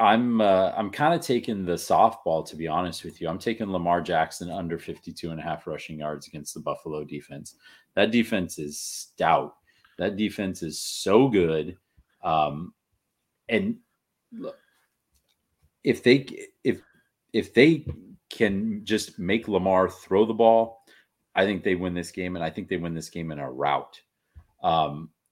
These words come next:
I, I'm not, I don't have the same, I don't hold Lamar Jackson in the same esteem as, as you do. I don't think he's, I, he got an M V P. I don't think he's that good.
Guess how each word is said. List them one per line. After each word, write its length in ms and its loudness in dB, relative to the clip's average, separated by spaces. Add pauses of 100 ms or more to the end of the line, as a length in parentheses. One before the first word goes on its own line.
(180)
I, 200 -2 (240)
I'm 280 4
not, 320 2 (1200)
I 200 4 (1120)
don't 160 2
have 320 -4
the 80 -2
same, 640 -6
I 100 2
don't 240 -2
hold 320 0
Lamar 300 0
Jackson 440 -2
in 60 -6
the 80 -6
same 320 -6
esteem 420 -6
as, 240 -8
as 160 -6
you 180 -4
do. 380 -2
I 200 -2 (100)
don't 260 -4
think 200 -6
he's, 400 -12
I, 100 -2
he 160 -4
got 200 6
an 80 0
M 120 -2
V 140 -6
P. 360 -4 (320)
I 80 0
don't 240 2
think 180 -2
he's 160 -6
that 240 -2
good. 200 -12